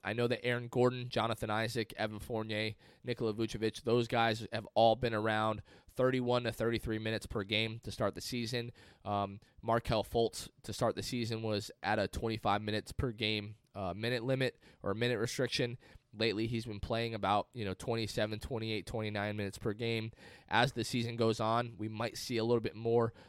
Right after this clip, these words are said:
um, of that kind of upticking. Maybe he gets into the thirty,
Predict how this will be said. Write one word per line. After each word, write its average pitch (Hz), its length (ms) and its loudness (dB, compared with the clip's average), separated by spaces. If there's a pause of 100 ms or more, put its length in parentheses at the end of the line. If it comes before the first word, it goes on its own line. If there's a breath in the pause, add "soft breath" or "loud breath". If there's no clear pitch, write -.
(120)
um, 101 380 0
of 101 180 -2
that 107 280 0
kind 107 180 -2
of 101 160 -10
upticking. 127 640 0
Maybe 117 220 2
he 117 140 0
gets 117 260 0
into 120 160 -6
the 107 100 -4
thirty, 117 420 2